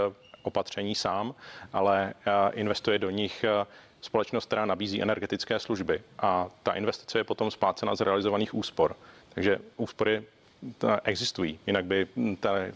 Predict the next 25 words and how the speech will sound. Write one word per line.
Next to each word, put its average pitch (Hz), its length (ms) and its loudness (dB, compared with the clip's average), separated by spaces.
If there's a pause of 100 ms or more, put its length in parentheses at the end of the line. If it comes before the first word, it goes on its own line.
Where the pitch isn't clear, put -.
podobný 101 280 0
projekt 95 280 0
vůbec 92 240 -4
nedával 95 340 2
ekonomický 95 480 0
smysl. - 320 -2 (360)
A 98 60 0
podobných 123 360 0
projektů 113 360 -2
jsou 123 160 0
stovky - 340 -2
v - 60 -14
České - 280 0
republice, 104 640 0
mohlo 107 180 4
by 104 100 2
jich 104 120 0
podstatně - 420 -2
být 101 160 -2
více, 127 380 -2 (320)
jenom 135 240 2
tomu 110 240 0
brání 98 340 0
určité 95 520 0
administrativní 90 920 0